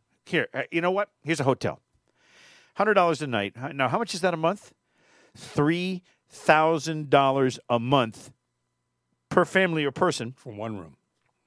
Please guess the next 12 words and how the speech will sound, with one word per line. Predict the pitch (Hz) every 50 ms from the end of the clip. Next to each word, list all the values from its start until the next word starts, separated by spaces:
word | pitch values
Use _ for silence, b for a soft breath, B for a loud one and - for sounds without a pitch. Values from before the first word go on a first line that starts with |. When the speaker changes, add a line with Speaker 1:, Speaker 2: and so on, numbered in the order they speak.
| _ _ _
Speaker 1:
For | _ - 90
one | 87 92 107 113 113
room. | 117 113 95 82 73
Speaker 2:
Yeah. | - 80 80 B B B B B B
Speaker 1:
Three | - 135 135 127
thousand | - 143 123 117 104 113
bucks | 104 110 98 - -
a | 101
month. | 110 123 95 -
So | - - 113 104 95 b b b b b b b b b
the | - 110 127 165
estimates | 220 214 - - 214 185 160 - -